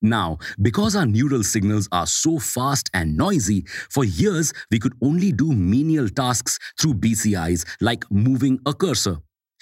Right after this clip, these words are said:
But now, thanks to deep learning, an A I technique that can mimic our brain's ability to learn from experience, we've advanced a lot in the mind-reading department. This will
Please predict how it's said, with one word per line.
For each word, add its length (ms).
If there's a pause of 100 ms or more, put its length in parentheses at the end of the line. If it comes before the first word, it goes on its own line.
(160)
But 160
now, 300 (180)
thanks 280
to 260
deep 240
learning, 500 (160)
an 320
A 160
I 140
technique 500
that 220
can 280
mimic 360
our 140
brain's 540
ability 520 (180)
to 80
learn 320
from 180
experience, 580 (380)
we've 220
advanced 640
a 80
lot 480 (160)
in 160
the 120
mind-reading 840
department. 600 (560)
This 260
will 120